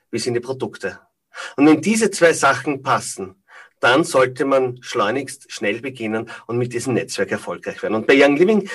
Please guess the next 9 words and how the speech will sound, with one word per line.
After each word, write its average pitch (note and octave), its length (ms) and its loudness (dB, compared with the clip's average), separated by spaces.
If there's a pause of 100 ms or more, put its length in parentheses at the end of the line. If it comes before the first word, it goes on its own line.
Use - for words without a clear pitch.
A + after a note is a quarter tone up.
(160)
sind G3 380 2
genau D3 260 2
diese D#3+ 280 -6
zwei B2+ 360 2
Punkte D3 500 -6
absolut, C3 840 -8
äh, A#2 480 -2
äh, A2+ 40 -8 (1200)
äh, C#3+ 160 2